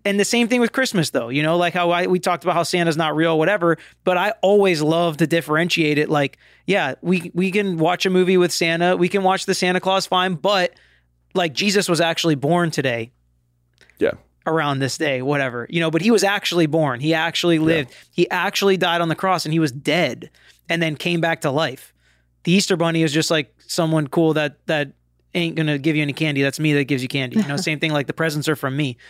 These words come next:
Speaker 1: not from Santa, you know? So it's like, whatever, but I like to differentiate, like, what's real and what's, like,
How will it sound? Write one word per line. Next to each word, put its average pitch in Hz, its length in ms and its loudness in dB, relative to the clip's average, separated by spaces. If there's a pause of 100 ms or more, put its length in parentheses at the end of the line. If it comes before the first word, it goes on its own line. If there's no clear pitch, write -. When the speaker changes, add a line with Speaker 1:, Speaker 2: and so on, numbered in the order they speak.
(240)
Speaker 1:
not 151 160 -4
from 139 140 -12
Santa, 123 340 -4 (320)
you 170 80 0
know? 165 160 2
So 185 160 2
it's 180 160 0
like, 180 240 0
whatever, 175 480 0
but 156 120 0
I 175 100 0
like 196 220 0
to 156 60 -12
differentiate, 175 640 0
like, 156 220 0
what's 160 260 0
real 165 300 2
and 151 140 0
what's, 151 240 -2
like, 151 200 -2